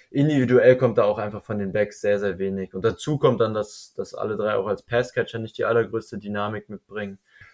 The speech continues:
Das heißt, sehr, sehr viel Last, ähm, liegt auf den Receivern, auf den Tight Ends, generell auf den Waffen im Passing Game,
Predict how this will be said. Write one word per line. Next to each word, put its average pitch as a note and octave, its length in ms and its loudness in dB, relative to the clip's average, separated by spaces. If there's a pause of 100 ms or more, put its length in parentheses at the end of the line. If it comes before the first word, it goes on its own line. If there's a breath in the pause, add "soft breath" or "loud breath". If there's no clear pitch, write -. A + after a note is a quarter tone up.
(120)
Das G#2 200 -8
heißt, G#2 540 -2
sehr, A#2+ 320 6
sehr B2+ 140 6
viel A#2 500 0 (480)
Last, - 720 -2
ähm, G#2 520 -6 (480)
liegt G#2 500 -10
auf - 180 -6
den G#2 140 -4
Receivern, A2 540 0
auf G2+ 100 -6
den G2+ 140 -6
Tight A2 260 0
Ends, G#2 320 -8
generell G2+ 300 0
auf G2+ 100 0
den G2+ 160 -6
Waffen G#2+ 300 -6
im G2 100 -8
Passing G#2+ 400 -8
Game, G2+ 360 -2